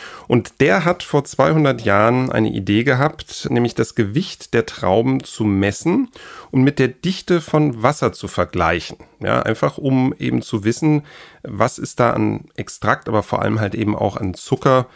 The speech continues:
drin. Das klingt jetzt erstmal so ein bisschen kompliziert. Wenn man's an einem Beispiel erklärt, wird's ganz einfach. Nämlich der Oechsle-Grad sagt nur, wie viel schwerer der Most im Vergleich zu normalem Wasser ist. Also das heißt, wenn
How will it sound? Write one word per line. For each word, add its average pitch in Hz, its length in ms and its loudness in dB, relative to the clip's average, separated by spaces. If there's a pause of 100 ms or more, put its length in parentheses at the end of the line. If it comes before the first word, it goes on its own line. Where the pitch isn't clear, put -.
(500)
drin. 131 400 4 (280)
Das - 140 -4
klingt 170 240 2
jetzt 151 140 2
erstmal 151 260 2
so 135 80 0
ein 127 80 2
bisschen 139 400 0
kompliziert. 143 920 0
Wenn 131 100 2
man's 127 180 0
an 131 80 2
einem 120 100 2
Beispiel 131 400 0
erklärt, - 560 -2
wird's 107 160 -4
ganz 98 240 -2
einfach. 170 500 0 (480)
Nämlich 120 200 0
der 123 160 0
Oechsle-Grad 143 880 0 (160)
sagt 101 600 0
nur, 151 500 4 (220)
wie 127 320 -2
viel 156 260 0
schwerer 131 800 2
der 101 180 2
Most 101 480 2
im 135 120 0
Vergleich 107 640 0
zu - 140 -4
normalem 120 480 4
Wasser 110 300 -2
ist. - 200 -14
Also 101 140 -4
das 101 160 -2
heißt, 117 280 -2 (340)
wenn 110 180 0